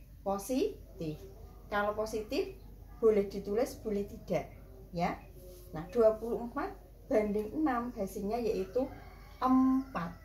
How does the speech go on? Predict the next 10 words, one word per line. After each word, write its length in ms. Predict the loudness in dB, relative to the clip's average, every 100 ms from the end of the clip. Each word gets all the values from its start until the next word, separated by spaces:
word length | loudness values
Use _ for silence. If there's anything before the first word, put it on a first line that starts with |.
| -18 -18 -18 -18 -16
sama 480 | -8 -4 -4 -4 -6 -4
dengan 400 | 0 0 0 -2 -8 -18 -18 -10 -4
N. 320 | -4 -4 -4
Maka 420 | -6 -2 -2 0 0
nilai 400 | 0 0 -2 -2
N-nya 480 | -4 -4 0 0 -2 -6 -14 -14
sama 400 | -2 0 0 -2 0
dengan 460 | 4 4 4 -2 -6 -6 -4
empat, 720 | -2 -4 -4 -6 -6 -8 -8 -14 -16 -18 -18 -16 -12
ya. 300 | -2 0 0